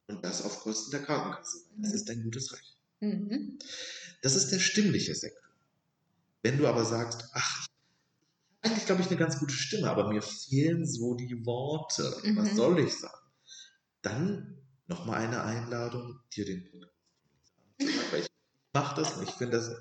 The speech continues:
Speaker 1: sehr, sehr viele Dinge, die ich hier rausziehen kann für mein Sprechen.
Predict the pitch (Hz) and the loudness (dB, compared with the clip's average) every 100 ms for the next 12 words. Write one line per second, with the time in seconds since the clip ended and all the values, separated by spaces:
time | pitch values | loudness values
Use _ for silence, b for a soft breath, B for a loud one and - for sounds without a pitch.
0 | - - - 123 131 120 - 131 - - | -14 -12 0 0 2 2 0 -6 -6 -4
1 | 120 127 123 B B B B - 113 117 | -2 0 0 B B B B -4 -2 0
2 | 120 - 104 67 90 117 _ - 131 135 | -2 -2 -2 0 0 0 _ -8 -6 -4
3 | 135 135 - 98 90 82 82 - - - | -2 -4 -4 -4 -2 -2 -2 -4 -2 -6
4 | 80 - | -8 -10